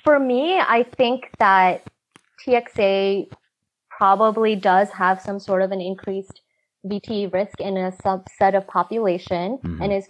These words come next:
Speaker 1: probably not helpful in people, uh, in another subset of population, probably those with variceal bleeds.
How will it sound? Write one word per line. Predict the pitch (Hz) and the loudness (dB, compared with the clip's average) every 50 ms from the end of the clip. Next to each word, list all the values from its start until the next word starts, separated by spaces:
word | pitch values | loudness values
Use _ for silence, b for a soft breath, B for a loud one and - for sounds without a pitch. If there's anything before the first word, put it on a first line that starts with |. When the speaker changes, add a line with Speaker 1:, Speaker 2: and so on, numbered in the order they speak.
| - | -20
Speaker 1:
probably | - - 190 185 185 208 208 202 208 208 | -16 -8 -6 -2 0 0 0 0 -2 -4
not | 196 185 170 175 170 185 | -2 -2 -2 -2 -4 -6
helpful | 185 185 175 170 - - 180 175 175 170 175 175 - _ _ _ | -8 -8 -8 -8 -6 -4 -2 -2 -2 -2 -4 -8 -12 _ _ _
in | - 180 175 175 175 | -10 -10 -10 -10 -12
people, | - - 196 190 - 185 180 180 175 170 170 165 - - _ _ - - - | -10 -12 -12 -6 -2 0 2 2 2 2 0 -2 -4 -8 _ _ -14 -14 -8
uh, | - 190 196 196 - - _ | -8 -6 -6 -8 -10 -12 _
in | - 202 190 | -6 -6 -4
another | 185 180 185 185 190 190 185 | -4 -2 -2 -2 0 -2 -2
subset | 185 - - - - 190 170 | -2 -6 -8 -8 -8 -10 -10
of | 175 - | -10 -10
population, | - 165 - - 175 170 165 175 - 180 175 | -10 -12 -10 -10 -12 -12 -14 -14 -14 -16 -14
probably | - 180 175 180 185 175 180 175 | -12 -12 -10 -10 -10 -12 -12 -12
those | 170 170 165 165 | -12 -12 -14 -16
with | - 170 _ - | -18 -20 _ -16
variceal | 165 165 165 170 _ _ - - - _ | -16 -16 -16 -18 _ _ -20 -20 -20 _
bleeds. | - - - - _ _ | -20 -20 -20 -20 _ _